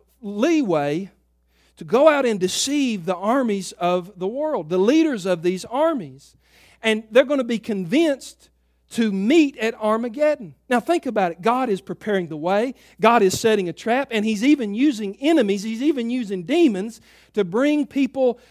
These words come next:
to the place where He wants them to be so that judgment can happen the way that He wants it to happen.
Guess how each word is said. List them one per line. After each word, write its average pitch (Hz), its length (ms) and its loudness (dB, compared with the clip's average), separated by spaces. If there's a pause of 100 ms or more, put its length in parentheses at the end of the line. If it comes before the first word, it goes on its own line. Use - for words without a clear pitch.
(140)
to 226 120 -4
the 196 100 0
place 277 360 0
where 208 140 -2
He 269 180 0
wants 285 320 2
them 226 140 -6
to 190 100 -2
be 226 400 -2 (160)
so 233 160 -2
that 208 180 -8
judgment 208 500 -4
can 208 120 -10
happen 254 340 -8
the 196 80 -8
way 214 300 -2
that 185 160 -8
He 226 400 -4 (100)
wants 185 300 -8
it 185 120 -14
to 185 60 -18
happen. 220 380 -20